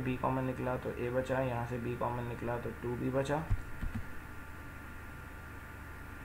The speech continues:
और यहाँ से B कॉमन निकला तो C बचा। कैंसिलेशन कर देंगे, ये वाली वन, ये वाली कैंसिल आउट हो जाएगी। One upon B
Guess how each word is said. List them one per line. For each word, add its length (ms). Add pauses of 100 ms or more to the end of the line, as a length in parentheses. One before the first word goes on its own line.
(720)
और 100
यहाँ 260
से 180
B 160
कॉमन 280
निकला 320
तो 100
C 240
बचा। 260 (1500)
कैंसिलेशन 540
कर 100
देंगे, 300 (1300)
ये 160
वाली 220
वन, 200
ये 140
वाली 220
कैंसिल 400
आउट 140
हो 60
जाएगी। 360 (3000)
One 180
upon 300
B 100